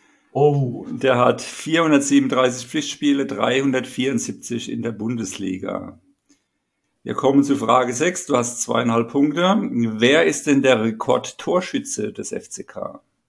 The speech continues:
Speaker 1: Top Müller.
Speaker 2: Jawohl, dreieinhalb Punkte mit einhundertacht Toren. Wann ist das Gründungsjahr des F C K?
Speaker 1: Ähm, zweit-, äh,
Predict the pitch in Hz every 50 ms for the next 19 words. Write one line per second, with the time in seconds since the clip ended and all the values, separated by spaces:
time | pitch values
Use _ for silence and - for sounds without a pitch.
0 | _ _ _ _ _ _ _ _ - - 147 151 143 143 131 - - - - _
1 | _ _ _ _ _ _ _ _ _ _ - 80 107 127 147 151 160 170 170 156
2 | 151 135 123 117 113 113 117 123 117 123 139 135 127 131 127 113 151 156 165 165
3 | 170 156 151 151 143 139 - - 127 139 139 147 151 147 139 135 - - 127 127
4 | - - - - - - - - - - - - 120 117 120 117 101 104 101 92
5 | 85 - - - - _ _ _ _ _ _ _ _ _ _ _ _ _ - 107
6 | 98 107 127 139 170 196 196 190 - 190 - - - - 160 151 - - - -
7 | - 147 165 190 190 165 135 117 - - - 117 104 95 92 95 92 95 - -
8 | - - - - - - - 107 98 92 - - - - _ _ _ _ _ _
9 | _ _ _ _ _ _ _ _ _ _ _ _ _ _ - 127 135 139 143 143
10 | 147 147 151 151 147 151 151 139 - - _ _ _ _ _ _ _ _ - -
11 | - - 131 127 - 123 135 147 156 165 175 170 - - - - _ _ - 135
12 | 139 143 139 139